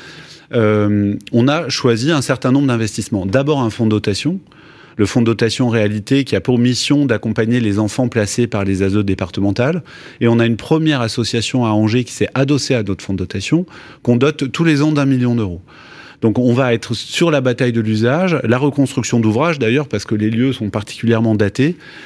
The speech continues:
Et là, on voit bien quand, quand on a des acteurs intelligents, y compris dans, dans le soci-, dans le social, et dans, dans l'entreprise cotée, puisqu'en plus Réalité est une entreprise cotée,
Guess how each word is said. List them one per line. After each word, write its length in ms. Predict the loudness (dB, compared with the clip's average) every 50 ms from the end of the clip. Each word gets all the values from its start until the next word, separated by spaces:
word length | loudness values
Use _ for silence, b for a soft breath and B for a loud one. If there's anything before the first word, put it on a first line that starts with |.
| B B B
Et 60 | 2 2
là, 140 | 2 2 2
on 100 | 0 0
voit 160 | 0 0 0
bien 240 | 0 0 0 0 0
quand, 220 | -2 -2 -2 -2
quand 260 | -2 -2 -4 -2 0
on 80 | 0 0
a 80 | 0
des 180 | 0 0 0 0
acteurs 280 | 0 0 0 0 2 2
intelligents, 640 | 0 0 0 -2 0 0 2 2 2 2 0 0 0 -2
y 60 | -2
compris 320 | 0 0 0 0 0 0 0
dans, 200 | 0 0 -2 -2
dans 200 | -2 0 0 0
le 60 | -2
soci-, 460 | -2 0 0 0 0 2 0 -2 0
dans 160 | 0 0 0
le 60 | 0
social, 460 | 2 0 0 0 0 0 -2 -2 -4 B B B B B B B B B B _
et 180 | 2 2 2 2
dans, 420 | 0 -2 -4 -2 0 2 2 2
dans 360 | 2 2 0 0 0 0 2 2
l'entreprise 520 | 2 2 0 0 -2 -2 0 -2 -2 0
cotée, 340 | 0 0 0 2 0 -2 -2
puisqu'en 260 | -2 -6 -4 -4 -4
plus 180 | -2 -4 -4 -2
Réalité 380 | -2 -2 -2 -4 -4 -2 -4
est 120 | -4 -2 -2
une 100 | -2 -2
entreprise 360 | 0 -2 -2 -2 -2 -4 -2
cotée, 380 | -2 -2 0 0 0 -2 -2